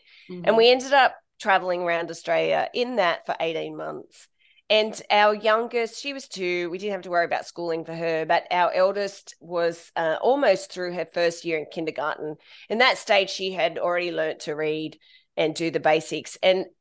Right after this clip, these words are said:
Speaker 2: in Australia, homeschooling is not as easy as what it is in the U S A. And, I mean, that you have to have a home base and they come and check to make
Speaker 1: Oh, wow.
Speaker 2: sure.
Speaker 1: Mm-hmm.
Speaker 2: And so we couldn't do homeschooling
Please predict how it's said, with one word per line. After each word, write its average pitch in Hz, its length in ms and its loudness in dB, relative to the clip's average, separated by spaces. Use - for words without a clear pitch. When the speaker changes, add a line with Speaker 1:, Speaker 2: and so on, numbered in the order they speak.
Speaker 2:
in 277 160 4
Australia, 175 680 6
homeschooling 214 760 -2
is 170 240 -10
not 214 340 2
as 185 160 0
easy 170 300 -2
as 160 100 -6
what 156 180 -2
it 156 120 -4
is 156 200 -8
in 156 120 -4
the 147 120 -2
U 151 160 -2
S - 220 -4
A. - 380 -2
And, 175 420 4
I 185 120 2
mean, 180 260 0
that 190 220 4
you 202 160 -4
have 214 240 0
to 220 60 -8
have 180 140 0
a 170 40 -4
home 165 220 -4
base 151 280 -6
and 170 120 -2
they 185 140 4
come 190 260 0
and 151 120 -6
check - 380 -8
to 185 80 -8
make 160 280 -2
Speaker 1:
Oh, 190 60 -16
wow. 156 80 -18
Speaker 2:
sure. 143 460 -6
Speaker 1:
Mm-hmm. 156 340 -16
Speaker 2:
And 185 180 4
so 185 480 6
we 214 300 -4
couldn't 220 400 -4
do 180 160 0
homeschooling 175 920 0